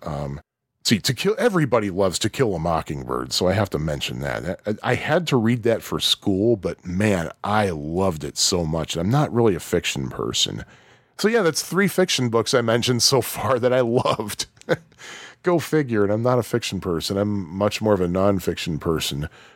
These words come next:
Uh, as a Beatles fan, anything and everything written by Mark Lewis, and oh my God, he's the ultimate authority on the Beatles. And coming in at a close second, Bruce Spicer. He does amazing, amazing books on the Beatles.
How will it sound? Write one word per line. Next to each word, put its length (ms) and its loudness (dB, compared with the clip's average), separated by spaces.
Uh, 220 0
as 180 0
a 80 2
Beatles 540 -2
fan, 400 2
anything 600 2
and 140 0
everything 560 0
written 300 0
by 160 2
Mark 360 0
Lewis, 460 -2
and 220 -8
oh 180 0
my 160 -2
God, 340 -4
he's 360 -4
the 240 -8
ultimate 420 2
authority 480 -2
on 80 -6
the 80 -8
Beatles. 540 -6
And 200 -4
coming 260 2
in 280 2
at 140 -2
a 40 -4
close 400 0
second, 540 0
Bruce 540 0
Spicer. 640 0
He 180 -4
does 260 0
amazing, 840 -2
amazing 600 -6
books 420 0
on 480 0
the 80 2
Beatles. 680 -2